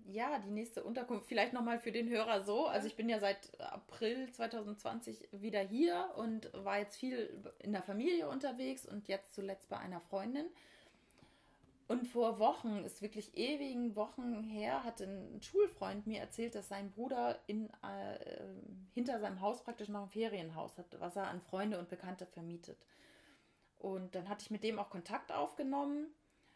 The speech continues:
Speaker 1: und er hat mir das gezeigt. Und ich hatte das aber wieder vergessen. Ich hatte es nur irgendwo mal abgespeichert, dass,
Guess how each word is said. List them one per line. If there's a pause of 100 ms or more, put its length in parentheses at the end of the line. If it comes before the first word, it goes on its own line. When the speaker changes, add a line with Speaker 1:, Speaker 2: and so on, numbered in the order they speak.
(200)
Speaker 1:
und
er
hat
mir
das
gezeigt. (140)
Und (360)
ich
hatte
das
aber
wieder
vergessen.
Ich
hatte
es
nur
irgendwo
mal
abgespeichert,
dass,